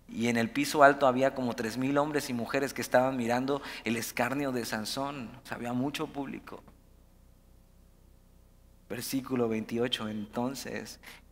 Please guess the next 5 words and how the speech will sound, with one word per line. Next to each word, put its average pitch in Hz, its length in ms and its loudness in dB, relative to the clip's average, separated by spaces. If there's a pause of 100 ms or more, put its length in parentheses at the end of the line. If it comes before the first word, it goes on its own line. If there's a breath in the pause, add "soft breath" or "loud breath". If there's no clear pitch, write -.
(200)
clamó 117 400 0
Sansón 120 480 -6
a 107 100 -6
Jehová. 104 440 -10 (2750)
Y - 80 -18